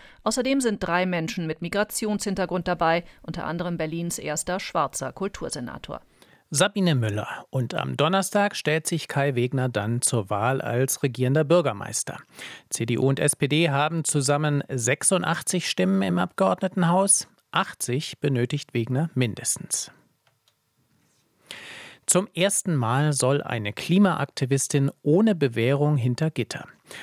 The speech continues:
Speaker 2: Das Amtsgericht Tiergarten hat eine junge Frau aus Bayern zu vier Monaten verurteilt. Sie habe sich der gemeinschädlichen Sachbeschädigung, versuchter Nötigung und Widerstands gegen Vollstreckungsbeamte schuldig gemacht.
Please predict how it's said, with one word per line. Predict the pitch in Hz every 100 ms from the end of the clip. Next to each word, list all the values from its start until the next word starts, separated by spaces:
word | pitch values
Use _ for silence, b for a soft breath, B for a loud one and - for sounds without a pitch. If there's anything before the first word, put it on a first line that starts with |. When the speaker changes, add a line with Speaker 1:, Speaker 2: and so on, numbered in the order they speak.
| B
Speaker 2:
Das | - -
Amtsgericht | 127 123 - 120 117 -
Tiergarten | 185 180 127 107 - 113
hat | 143
eine | 151 151
junge | 151 170 170
Frau | - 170 -
aus | 151
Bayern | - 135 180 196 190
zu | 175
vier | 151 - 196 196
Monaten | 160 196 180 113 101
verurteilt. | - - - 117 - - - - - -
Sie | 123 107
habe | 131 151
sich | 143 143
der | - 131 127 123
gemeinschädlichen | 120 110 110 143 190 175 - 127 135 123 - 104
Sachbeschädigung, | 101 143 - 175 - 180 180 185 202 226 B B B B B B
versuchter | - 120 - 113
Nötigung | 120 180 202 180 180 175 -
und | 185 220 - 131
Widerstands | 170 170 - 147 151 -
gegen | 135 147 156
Vollstreckungsbeamte | - 156 - - 160 143 123 - 120 117 -
schuldig | 120 - 131 113 -
gemacht. | 98 104 - - -